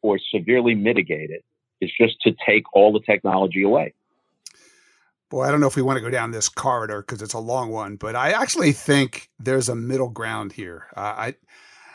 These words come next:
Speaker 2: mean, technology is just s-, such a part of twenty-first century baseball. I don't know that it's possible to eliminate it. I, I think there's a compromise where you blur out the catcher's signals and nobody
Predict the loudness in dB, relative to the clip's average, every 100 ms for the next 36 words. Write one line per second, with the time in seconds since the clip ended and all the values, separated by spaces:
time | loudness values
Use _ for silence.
0 | -20 -10 -8 -6 -4 0 2 4 2 0
1 | -6 -2 0 0 -4 -10 -6 -2 0 0
2 | 0 -2 -6 -10 -12 -16 -14 -6 -6 -6
3 | -12 -16 -14 -12 -10 -10 -8 -10 -6 -6
4 | -6 -8 -10 -10 -12 -12 -12 -14 -16 _
5 | _ -4 -2 -4 -6 -2 0 -2 -4 -10
6 | -14 -12 -8 -8 -8 -10 -12 -14 -16 -14
7 | -14 -14 -10 -10 -10 -12 -12 -14 -18 -20
8 | -20 -20 -20 -20 -10 -8 -6 -6 -4 -2
9 | 0 0 -2 -8 -6 -6 -6 -6 -8 -10
10 | -14 -14 -10 -8 -6 -8 -10 -12 -12 -12
11 | -16 -16 -14 -10 -4 -2 0 0 -2 -4
12 | -12 _ -8 -6 -6 -6 -6 -4 -2 0
13 | 0 0 -2 -8 -8 -8 -10 -8 -8 -8
14 | -12